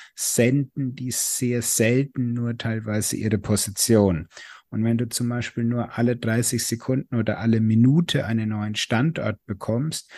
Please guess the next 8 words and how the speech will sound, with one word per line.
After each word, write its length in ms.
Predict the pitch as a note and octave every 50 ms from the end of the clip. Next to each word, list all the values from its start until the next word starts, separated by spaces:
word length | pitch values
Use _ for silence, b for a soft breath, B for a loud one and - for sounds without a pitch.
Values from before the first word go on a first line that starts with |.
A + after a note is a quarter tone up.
| B B B B B
dann 180 | - A#2 A#2 A#2
ist 280 | A#2 C3 A#2 - -
es 160 | - A#2+ - -
schon 240 | - B2 A#2+ A#2+
nicht 280 | A#2+ C3 C3+ - - -
so 440 | - - - - A#2+ B2+ C3 B2+ -
einfach, 920 | - G#2 G#2+ A2+ A#2 A#2 A2+ A2+ - - A2+ A2 A2 A2 G#2 - - - -
ähm, 720 | G#2 G#2+ G#2+ G#2+ G#2 G#2 G#2 G#2 G#2 G#2 G#2 G#2 G#2 -